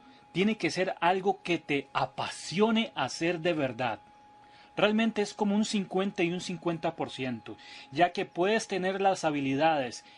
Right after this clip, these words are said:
y puedes tener ciertas fortalezas en ciertos campos, pero si no es algo que te atrae, si no es aquello que te apasiona, difícilmente lo desarrollarás con creatividad. Para el primer uso, que es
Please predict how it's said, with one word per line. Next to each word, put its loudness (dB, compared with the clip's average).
y -2
puedes -2
tener -2
ciertas -4
fortalezas -2
en -6
ciertos -4
campos, -4
pero 2
si -4
no 0
es -2
algo 2
que -4
te -6
atrae, 0
si -4
no -4
es -4
aquello 0
que -6
te -4
apasiona, -2
difícilmente -2
lo 0
desarrollarás 0
con -8
creatividad. -4
Para 4
el -2
primer 0
uso, -2
que 2
es -4